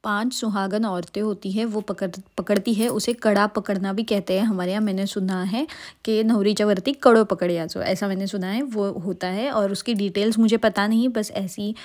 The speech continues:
होता है तो मैंने आपसे share किया ये वाला clip। हमारे गाँव में ये वाली रस्म होती ही है शादी के सुबह।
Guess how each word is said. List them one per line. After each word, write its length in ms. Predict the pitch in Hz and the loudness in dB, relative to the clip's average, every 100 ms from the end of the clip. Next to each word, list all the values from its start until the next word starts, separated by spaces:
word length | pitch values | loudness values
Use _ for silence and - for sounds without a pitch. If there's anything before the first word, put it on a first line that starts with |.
| - - | -20 -6
होता 200 | 208 - | -6 0
है 140 | 226 247 | 2 2
तो 140 | 247 | 0
मैंने 200 | 208 185 | 0 0
आपसे 300 | 196 185 208 | -2 -2 -2
share 280 | 196 196 185 | -2 0 -2
किया 220 | 185 202 | 0 0
ये 140 | 214 190 | 0 0
वाला 260 | 180 175 | 0 -2
clip। 300 | 180 214 262 - _ _ _ _ - | -2 -2 -2 -6 _ _ _ _ 0
हमारे 280 | 208 220 | 2 2
गाँव 180 | 240 220 | 2 2
में 100 | 233 | 4
ये 160 | 240 208 | 2 2
वाली 240 | 214 220 | 2 2
रस्म 300 | 208 202 247 | 0 0 0
होती 320 | 233 202 180 | 2 0 0
ही 280 | 226 247 233 | 0 2 2
है 140 | 208 247 | 2 0
शादी 320 | 220 180 185 | 0 -2 -2
के 140 | 214 | -2
सुबह। 360 | 202 202 185 | -2 0 0